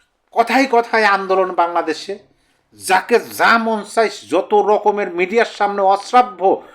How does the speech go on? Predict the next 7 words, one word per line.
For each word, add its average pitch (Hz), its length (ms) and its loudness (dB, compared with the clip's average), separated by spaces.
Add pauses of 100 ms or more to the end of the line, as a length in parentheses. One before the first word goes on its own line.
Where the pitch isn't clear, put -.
(160)
শব্দ 185 400 0
ব্যবহার 170 300 0
করে 180 200 -2
বক্তব্য, 170 460 -4
কোনো 311 280 0
প্রতিবাদ 160 480 -2
নাই। 95 200 -12